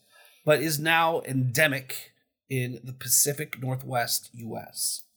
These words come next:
um, including parts of Washington and Oregon, and several cases reported now in California and Idaho. So the question from last episode was,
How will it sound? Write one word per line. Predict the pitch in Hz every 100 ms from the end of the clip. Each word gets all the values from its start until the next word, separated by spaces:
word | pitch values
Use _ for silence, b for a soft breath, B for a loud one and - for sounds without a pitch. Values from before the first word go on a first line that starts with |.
| _ _ _ _ _ _ B B B B B -
um, | 113 113 110
including | 123 120 107 - 262 254 117 104
parts | 123 135 135
of |
Washington | 120 120 131 156 - 156 147 160
and | 165 151
Oregon, | 143 139 127 117 107 123 180 _ _ _ _ _ _ _
and | 131 123
several | 147 127 135
cases | - 139 127 120
reported | 110 123 117 110
now | 117 113
in | 107
California | - 113 113 - 120 117 113
and | 110
Idaho. | 123 107 101 101 - - _ _ b b b
So | -
the | 165
question | - - 240 285 254 214
from | - 180
last | 170 180 214 262 202
episode | 147 147 - 151 135
was, | 135 -